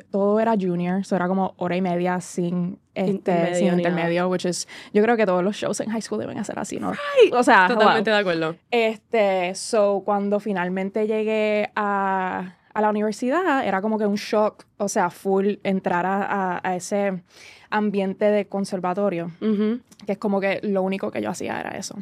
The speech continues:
Speaker 2: Ujú.
Speaker 1: Y fue como un shock, pero, pero that's
Speaker 2: Pero
Speaker 1: what it
Speaker 2: también
Speaker 1: was.
Speaker 2: you, you were always, siempre estabas con la seguridad de que eso era lo que te ibas a dedicar.
Speaker 1: Sí.
Speaker 2: So, nunca fue como un, "Ah".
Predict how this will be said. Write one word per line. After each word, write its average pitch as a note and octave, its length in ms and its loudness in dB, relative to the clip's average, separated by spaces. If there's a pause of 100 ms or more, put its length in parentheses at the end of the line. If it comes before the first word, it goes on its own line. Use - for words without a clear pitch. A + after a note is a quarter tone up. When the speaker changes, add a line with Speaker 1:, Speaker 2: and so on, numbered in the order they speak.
Speaker 2:
Ujú. G#3 320 -2 (420)
Speaker 1:
Y G3 800 -2
fue G3 160 0
como G#3+ 140 0
un D4+ 40 -4
shock, A#3 280 -2 (100)
pero, F3 420 0
pero F3+ 360 -4 (640)
that's G#3 120 0
Speaker 2:
Pero G#3 40 2
Speaker 1:
what G#3 60 2
it G#3 40 2
Speaker 2:
también G3+ 220 0
Speaker 1:
was. G#3 80 0
Speaker 2:
you, A3 140 0
you G3+ 180 0
were A3 100 2
always, A3 320 -2
siempre A#3+ 300 0
estabas C4+ 280 0
con C4 120 -2
la B3 80 0
seguridad A#3+ 360 2
de A3+ 60 2
que F#3+ 60 -4
eso F3 120 -4
era F#3+ 80 -2
lo G3+ 80 0
que G3+ 80 -2
te G3 80 -2
ibas G3 160 0
a G3+ 80 0
dedicar. F#3+ 540 0
Speaker 1:
Sí. C#4+ 400 2
Speaker 2:
So, A#3 120 6
nunca A3 300 2
fue A#3+ 140 -2
como A#3+ 160 2
un, A#3 80 0
"Ah". D#4+ 540 0